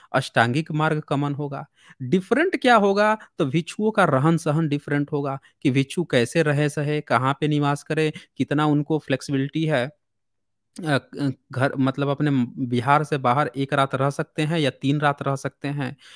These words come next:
बौद्ध भिक्षुनियाँ कहाँ रह सकती हैं, वो कैसे, वो सारी चीज़ें ना इनके अलग-अलग सबने बना रखे थे, क्योंकि उसमें नियम था कि आठ भिक्षु अगर सहमत हैं तो अपना कोई नियम अपने लिए अपनी सहूलियत के हिसाब से बना सकते हैं,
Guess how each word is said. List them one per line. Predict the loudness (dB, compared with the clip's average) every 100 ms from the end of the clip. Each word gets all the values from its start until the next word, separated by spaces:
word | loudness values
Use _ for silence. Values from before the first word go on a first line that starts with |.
| -12 0
बौद्ध | 2 2
भिक्षुनियाँ | -2 -4 2 2 2
कहाँ | 0 0 2
रह | 0
सकती | -2 -6 -6
हैं, | -4 -4 -8 _ _ -4
वो | -2
कैसे, | 0 -2 -4 -8
वो | -4 -2
सारी | 0 0 0
चीज़ें | -2 -4 0 0
ना | 2
इनके | 0 0 -4
अलग-अलग | -2 0 0 0 -2 -2
सबने | -4 -4 -2
बना | 0 2 2
रखे | 0 -6 -8
थे, | -8
क्योंकि | -6 -6 -6
उसमें | -6 -2
नियम | -2 0 -2 -2
था | -2 -2 -4 -18 _
कि | -6 2
आठ | 6 6 4
भिक्षु | 0 -2 -4 -6
अगर | -4 -2 -4
सहमत | -4 -2 0 0 0
हैं | 0 0
तो | -2 -2
अपना | -2 -2 -4
कोई | -2 -2 -4 -6 _ -2
नियम | 0 2 0 -2
अपने | -4 -2 0
लिए | 0 0
अपनी | -2 -2
सहूलियत | -2 -4 -2 -4 -4
के | -2
हिसाब | -2 0 -2
से | -2 -4
बना | 4 4 4
सकते | 0 -12 _ -10
हैं, | -10